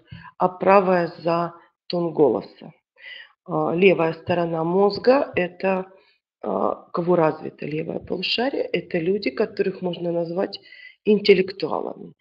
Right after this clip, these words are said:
Те, у кого хорошо развито правое полушарие, это художники. И, наконец,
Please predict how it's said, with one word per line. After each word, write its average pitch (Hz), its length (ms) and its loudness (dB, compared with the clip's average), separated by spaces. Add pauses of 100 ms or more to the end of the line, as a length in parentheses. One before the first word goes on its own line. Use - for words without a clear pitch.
(260)
Те, 208 160 8
у 190 80 6
кого 180 260 -2
хорошо 170 420 -4
развито 160 520 -8
правое 202 340 4
полушарие, 277 600 0 (100)
это 202 260 -4
художники. - 920 -4 (1600)
И, 302 120 8
наконец, 180 500 6